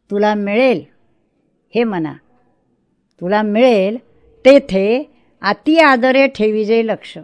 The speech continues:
सुखाचं ठिकाण शोध, बाहेर नाही हे कळलं, पहिल्यांदा कळत नाही. सद्गुरू भेटले, संत भेटले, संत वाङ्मय वाचनात आलं तर कळतं की सुखाचं ठिकाण काही वेगळंच आहे. सुखाचा झरा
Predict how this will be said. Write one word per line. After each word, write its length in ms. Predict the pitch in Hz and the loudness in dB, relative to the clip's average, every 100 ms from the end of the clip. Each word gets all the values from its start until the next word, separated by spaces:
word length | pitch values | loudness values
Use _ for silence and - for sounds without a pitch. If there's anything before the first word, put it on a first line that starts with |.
| _ _ _ _ _ _ _ _ _ _ _ _ - | _ _ _ _ _ _ _ _ _ _ _ _ -16
सुखाचं 440 | 196 214 208 220 - _ _ | -10 -8 -6 -8 -14 _ _
ठिकाण 340 | 180 165 214 214 | -10 -4 -4 -4
शोध, 320 | - 233 269 247 - _ _ _ _ - _ _ _ 165 | -4 0 0 0 -8 _ _ _ _ -20 _ _ _ -4
बाहेर 320 | 190 196 220 | -2 0 0
नाही 300 | 214 214 226 | -2 -4 -4
हे 120 | 208 | -4
कळलं, 460 | - 208 202 233 262 _ _ _ _ _ _ - | -2 -2 0 -2 -4 _ _ _ _ _ _ -8
पहिल्यांदा 400 | 196 196 214 220 | -2 -2 -2 -4
कळत 360 | 208 214 233 240 | -2 -2 -2 -4
नाही. 280 | 233 247 | -6 -6
सद्गुरू 440 | 240 208 185 208 214 | -6 -8 -4 -4 -4
भेटले, 420 | 202 196 226 233 | -4 -4 -4 -6
संत 340 | 220 220 226 | -4 -6 -4
भेटले, 500 | 226 214 208 220 240 240 _ _ _ _ _ | -4 -6 -6 -6 -6 -8 _ _ _ _ _
संत 300 | 226 220 233 | -4 -4 -2
वाङ्मय 480 | 226 208 208 254 262 | -2 -2 -2 -2 0
वाचनात 500 | 233 - 226 220 208 | -2 -2 -4 -4 -4
आलं 240 | 208 220 214 | -4 -4 -2
तर 100 | 277 | -4
कळतं 540 | 269 240 208 208 214 220 _ _ _ - | 0 -2 -2 -4 -8 -8 _ _ _ -14
की 80 | 208 | -12
सुखाचं 440 | 185 180 226 226 | -10 -6 -4 -6
ठिकाण 420 | 208 180 190 196 | -10 -10 -8 -8
काही 200 | 185 180 | -8 -8
वेगळंच 480 | 170 160 165 180 160 | -6 -6 -6 -8 -10
आहे. 120 | 147 - _ _ | -16 -16 _ _
सुखाचा 560 | - 196 - 226 214 220 | -12 -12 -4 -4 -2 -6
झरा 460 | 170 165 196 220 | -6 -6 -2 -2